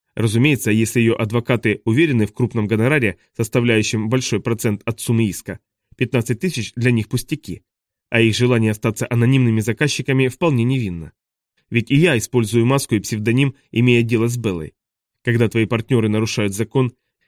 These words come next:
есть смысл подстраховаться против обвинений в преступном сговоре. Поговорить с Мартой.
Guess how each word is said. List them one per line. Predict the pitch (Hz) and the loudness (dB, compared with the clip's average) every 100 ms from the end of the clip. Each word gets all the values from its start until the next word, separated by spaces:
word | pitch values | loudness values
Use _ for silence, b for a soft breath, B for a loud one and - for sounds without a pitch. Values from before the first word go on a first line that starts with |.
| - | -2
есть | 175 196 | -2 0
смысл | - 127 117 107 | 0 0 0 -4
подстраховаться | 110 - 139 180 151 104 104 | -4 -4 -4 -2 -2 -2 -6
против | 117 110 110 - | -6 -6 -6 -6
обвинений | 107 117 131 143 127 B B | -4 0 2 2 2 B B
в | - | -6
преступном | 208 - 110 107 107 | -6 -4 -6 -6 -6
сговоре. | 110 95 80 76 _ _ _ _ _ _ _ _ _ | -4 -6 -6 -12 _ _ _ _ _ _ _ _ _
Поговорить | 117 120 123 123 | -2 2 2 0
с | - | -2
Мартой. | 101 85 73 - | -6 -6 -12 -18